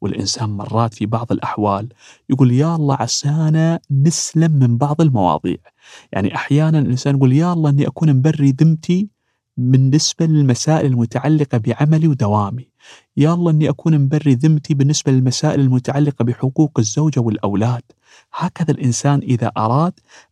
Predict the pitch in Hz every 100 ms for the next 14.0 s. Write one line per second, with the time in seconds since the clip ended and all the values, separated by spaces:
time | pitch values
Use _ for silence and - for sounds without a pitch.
0 | - 139 147 160 147 - 139 165 139 107
1 | - - - 147 120 110 110 123 117 110
2 | - - - 131 139 151 180 143 - 78
3 | - - - _ _ _ _ 269 277 -
4 | 131 - 101 98 101 - - 123 131 107
5 | 107 - 104 107 - 143 135 123 117 101
6 | - _ _ - 113 170 226 175 160 131
7 | 117 113 - 101 92 - 101 98 95 87
8 | - - - _ - 147 143 - 190 180
9 | 170 165 160 165 139 - 175 175 - 156
10 | 139 151 160 165 110 95 73 - - _
11 | _ _ - 104 104 143 110 - 101 -
12 | _ _ _ _ 120 113 107 - 143 87
13 | 101 98 110 156 - 90 87 - -